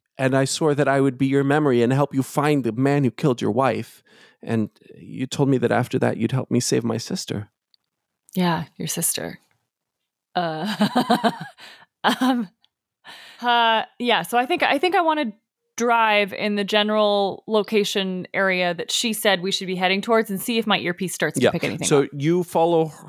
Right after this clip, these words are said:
Speaker 1: her pointing, and she rolled well on her navigation roll. She's periodically checking. She just spends the whole time checking.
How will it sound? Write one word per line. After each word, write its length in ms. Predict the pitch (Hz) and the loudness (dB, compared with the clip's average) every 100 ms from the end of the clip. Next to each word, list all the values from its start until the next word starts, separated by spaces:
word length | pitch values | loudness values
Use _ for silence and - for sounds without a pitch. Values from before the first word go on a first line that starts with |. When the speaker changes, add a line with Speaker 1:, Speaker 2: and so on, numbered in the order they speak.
| - | -8
Speaker 1:
her 120 | 147 151 | -2 -2
pointing, 680 | - 131 123 117 107 110 - - - - | 0 -2 0 -4 -6 -8 -14 -20 -20 -4
and 180 | 123 123 | -2 0
she 120 | 160 | 0
rolled 280 | 160 151 135 | 2 2 2
well 300 | 139 131 127 | 2 4 2
on 240 | 95 120 | 2 0
her 300 | 123 117 113 | 2 2 2
navigation 840 | 117 127 117 110 117 117 - 101 104 | 2 0 0 0 -2 -2 -4 -10 -10
roll. 440 | 95 90 85 95 _ - | -6 -6 -6 -8 _ -12
She's 480 | - - 156 131 - - - - | -6 -2 -2 -2 -4 -10 -20 -8
periodically 580 | - 139 120 120 - 117 | 2 4 6 4 4 2
checking. 480 | - 120 110 104 95 | 2 -2 -2 -6 -6
She 160 | - | -10
just 160 | 123 127 | -6 -6
spends 240 | - 110 | -2 -2
the 80 | 104 | 0
whole 140 | 98 - | -2 -2
time 200 | 98 104 | -6 -6
checking. 380 | 110 - 92 | -8 -6 -8